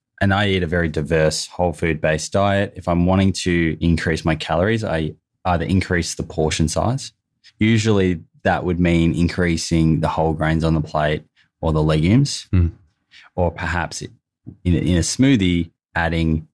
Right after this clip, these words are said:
Speaker 1: extra bananas or things like dates, which are quite calorie dense.
Speaker 2: Mm-hmm.
Speaker 1: But for me, it's, it's more just portion size or potentially throwing in an extra meal or two, so the frequency of the meals across the day.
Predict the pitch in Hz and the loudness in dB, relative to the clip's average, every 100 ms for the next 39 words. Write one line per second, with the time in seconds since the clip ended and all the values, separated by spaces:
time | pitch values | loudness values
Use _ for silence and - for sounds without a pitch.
0 | - 87 - 82 78 76 78 76 80 85 | -4 -4 -2 -2 0 0 0 0 -2 0
1 | 85 80 80 - 73 76 - - - - | 0 0 -2 -2 -4 -2 -6 -8 -8 -8
2 | _ - 78 76 - - 78 76 76 69 | _ -6 -4 -4 -8 -6 -4 -2 -2 0
3 | 73 131 - - 90 82 - - _ 98 | 0 0 -2 0 0 0 -6 -18 _ -4
4 | - 98 101 101 98 90 - _ _ _ | 0 0 2 2 0 -2 -6 _ _ _
5 | 85 87 - - - _ 85 - 92 90 | -2 0 -2 -8 -10 _ -4 -2 0 2
6 | 87 82 80 78 - - 85 87 85 85 | 2 0 -2 -4 -4 -2 -2 0 0 0
7 | 82 - 139 120 110 95 - 95 - 87 | -2 -4 0 2 0 -4 -4 -4 -2 0
8 | 80 104 101 - 85 82 82 80 78 76 | 2 0 -2 -4 -2 -2 0 0 0 -2
9 | - _ _ _ - - 85 82 - 85 | -10 _ _ _ -12 -4 -2 -2 -4 -2
10 | 78 82 82 78 78 78 78 - - 85 | 0 2 2 2 0 -2 -4 -4 -4 -2
11 | 78 - 78 76 - 73 - 82 78 78 | -2 -2 -2 -2 -4 -8 -4 -6 -4 -6
12 | - 76 73 78 78 80 80 - 65 - | -4 -2 2 2 4 2 0 -2 -4 -4
13 | 78 69 65 92 | -2 -2 -2 -4